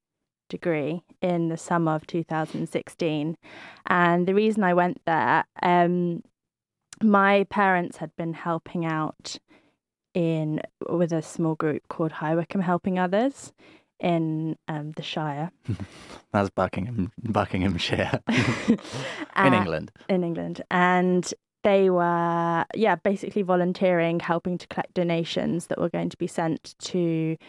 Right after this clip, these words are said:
Speaker 1: places that, um, needed aid. So, um, mostly clothes and, um, other, we call it, like, non-food items, but also hygiene items. And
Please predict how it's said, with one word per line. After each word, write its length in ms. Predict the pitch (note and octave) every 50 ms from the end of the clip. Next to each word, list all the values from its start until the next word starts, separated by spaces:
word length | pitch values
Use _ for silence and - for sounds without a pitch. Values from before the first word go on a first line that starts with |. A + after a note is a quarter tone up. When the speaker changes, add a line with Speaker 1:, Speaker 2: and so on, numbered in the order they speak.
| - - _ -
Speaker 1:
places 460 | - F3 E3 - - F3 E3 D#3+ -
that, 240 | - C#3 - - - _ -
um, 520 | - F3 E3 D#3 D3+ D#3 D#3 D#3 D#3 D3+ - - _ _ _ -
needed 580 | - F#3 F3+ E3+ E3 - D#3+ D#3 D#3 D3+ - - - - - _ _ _ _ -
aid. 400 | - E3+ D#3+ D#3+ E3 D#3+ D#3+ -
So, 500 | - - - - F3+ E3+ E3+ E3 E3 E3 - - - - - - - - _ _ _ _ _ _ _ _ _ _ _ _ _ _ _ _ -
um, 380 | E3 D#3+ D3+ D#3 D#3 D#3 D#3 -
mostly 500 | F#3 F#3+ F3+ F3 - - - F3 E3 E3
clothes 960 | - - - A#3 G#3+ G#3 G#3 G#3 G3+ G3+ G#3 G3+ - _ - - - - - - _ _ _ _ _ -
and, 960 | F3 E3+ E3 E3 D#3+ D#3+ D#3+ D#3+ D#3+ D#3+ D#3+ D#3+ D#3 D#3 D#3 D#3+ E3 E3 - - - - - - - _ _ _ _ _ _ _ _ _ _ _ -
um, 680 | - F3 E3 D#3+ D#3 D#3+ D#3 D#3+ D#3+ D#3+ D#3 D#3+ D#3 - - _ -
other, 500 | - F3+ E3 - E3 D#3+ D#3+ D#3+ D#3+ - - -
we 60 | F3+
call 200 | - - F#3 E3
it, 40 | D#3+
like, 120 | D#3+ - E3
non-food 420 | E3 D#3+ D#3+ D3+ - E3+ E3 E3
items, 480 | D#3+ D#3+ D#3 - - D#3+ D#3+ D#3+ D#3+ -
but 100 | - -
also 400 | - F#3 - - - D#3+ D#3+ D#3
hygiene 360 | - - G#3 G#3 G3 G3 F#3 F#3
items. 640 | F3+ F3+ - - F#3+ F3+ F3 F3 F3 F3 - - _ _ _ _ _ _ _ _ _ _ _ _ - - _ - -
And 680 | - F#3 F3 F3 F3 E3+ E3 E3 D#3+ E3 E3 D#3+ D#3+ -